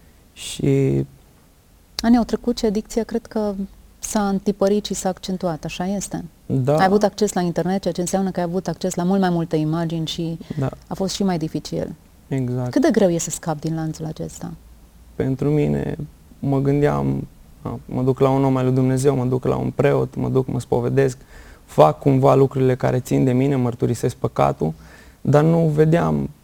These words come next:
Speaker 1: puterea lui Dumnezeu care să vină și să frângă lanțul acesta din viața mea. Și am văzut că singur, cu exercițiile acelea de abstinență, nu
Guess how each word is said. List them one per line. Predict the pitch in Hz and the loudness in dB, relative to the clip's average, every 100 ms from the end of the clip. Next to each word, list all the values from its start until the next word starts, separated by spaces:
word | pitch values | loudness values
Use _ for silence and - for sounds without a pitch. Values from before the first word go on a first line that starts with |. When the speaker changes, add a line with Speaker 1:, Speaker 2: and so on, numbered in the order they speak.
| - - | -20 -2
Speaker 1:
puterea | 139 127 160 143 | 0 4 6 6
lui | 135 | 4
Dumnezeu | 135 135 135 151 | 2 2 4 2
care | - 139 | 2 0
să | 127 131 | 0 -2
vină | 123 139 160 160 | 0 0 2 2
și | 156 - | 0 -2
să | 131 135 127 - | -4 -2 -2 -6
frângă | - - 151 156 139 131 127 - - - - - - - | -10 0 2 4 2 2 -2 -6 -20 -20 -20 -20 -20 -6
lanțul | - 147 147 127 | 4 6 6 2
acesta | 131 139 131 | 0 0 0
din | 127 127 | 0 2
viața | 127 135 - | 2 0 0
mea. | 135 135 120 - - - | 0 0 -2 -8 -20 -20
Și | - - - 120 117 117 - _ _ - | -16 -10 -4 -2 -2 -4 -10 _ _ -4
am | 160 165 | 0 2
văzut | 160 170 165 123 | 2 2 2 0
că | - - - - - | 0 0 0 -4 -12
singur, | - - 156 151 139 139 127 | -6 4 6 6 6 6 4
cu | - 131 | -2 0
exercițiile | 123 131 127 135 127 135 | 2 0 0 -2 0 -2
acelea | 127 139 | 0 0
de | 135 | 2
abstinență, | 127 123 139 139 131 135 | 0 -2 -2 0 0 0
nu | 131 135 131 127 | 0 2 0 -2